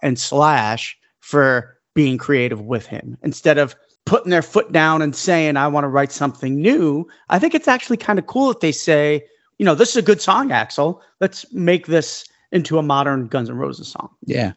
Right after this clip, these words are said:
Speaker 2: There's definitely a little something going on in that camp that's kinda, like,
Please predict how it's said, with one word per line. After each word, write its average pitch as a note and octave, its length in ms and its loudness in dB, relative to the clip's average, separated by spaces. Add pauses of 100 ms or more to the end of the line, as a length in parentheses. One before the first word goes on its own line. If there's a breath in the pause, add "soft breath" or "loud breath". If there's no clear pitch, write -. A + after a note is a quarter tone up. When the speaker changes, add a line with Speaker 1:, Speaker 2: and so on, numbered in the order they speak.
Speaker 2:
There's F#3+ 220 2
definitely C#3+ 420 0
a G#2+ 60 0
little A2+ 200 0
something G#2 340 -2
going G#2 240 2
on G#2 140 0
in F#2 80 -4
that D#2 160 -8
camp G2 260 -2
that's F2+ 160 -4
kinda, A#2 320 0 (180)
like, F#2 160 -4